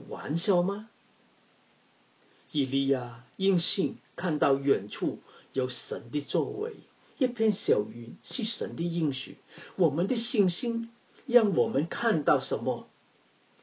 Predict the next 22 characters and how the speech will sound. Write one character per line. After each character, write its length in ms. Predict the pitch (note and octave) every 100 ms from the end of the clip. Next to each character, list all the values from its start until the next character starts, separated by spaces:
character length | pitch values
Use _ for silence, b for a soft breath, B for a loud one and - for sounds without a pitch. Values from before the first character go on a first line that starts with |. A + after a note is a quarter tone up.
| b b
自 180 | - D3+
从 300 | C3 A#2+ A#2+
去 300 | D3 - F#3
年 380 | C3 G2+ G#2 A#2+
的 100 | -
蔡 220 | D3 F3 D3
全 500 | - G#2 G#2 B2 -
年 200 | A#2 C3+
会 240 | C#3 B2+
至 180 | A2+ C3+
今， 320 | - C3+ A#2 B B B
全 200 | E3 E3+
教 180 | A3 F#3+
会 220 | F3 B2+
对 400 | - E3 E3 E3+
神 360 | - C#3+ D3+
回 200 | E3 C3
应 320 | D#3+ F3+ E3 B2 B B
本 240 | C3 A2+
年 200 | A#2 B2+
要 140 | E3+ C#3+
带 260 | - D3